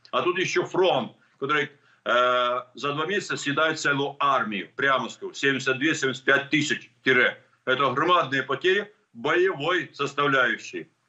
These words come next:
А пополнять уже боевыми частями нет. Мы фактически их уничтожили с момента начала войны. Таких уже частей осталось минимальное количество. Или в общей части, например, там, полку, э, в бригаде, в дивизии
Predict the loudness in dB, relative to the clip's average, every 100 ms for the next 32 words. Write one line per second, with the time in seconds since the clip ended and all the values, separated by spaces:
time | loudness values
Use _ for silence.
0 | _ 0 2 0 -4 0 0 2 0 0
1 | 0 0 2 2 0 -4 -2 0 0 -2
2 | 0 0 -2 -14 _ _ _ _ -2 0
3 | 0 -2 -2 -4 -2 -4 0 2 2 0
4 | 0 0 0 -4 -2 0 2 2 0 0
5 | 0 0 2 0 0 -4 _ _ -4 0
6 | 2 2 0 -4 -2 0 0 0 -2 -2
7 | -2 0 0 2 2 0 -2 -2 -2 -4
8 | -8 -8 -10 -12 -2 2 4 2 -2 -8
9 | _ -2 -2 -2 -4 0 -2 0 -2 0
10 | -2 -2 -4 0 0 0 -2 -2 -6 _
11 | _ -2 0 0 -2 -8 -4 -2 0 0
12 | 0 -4 -4 -4 -4 -4 -4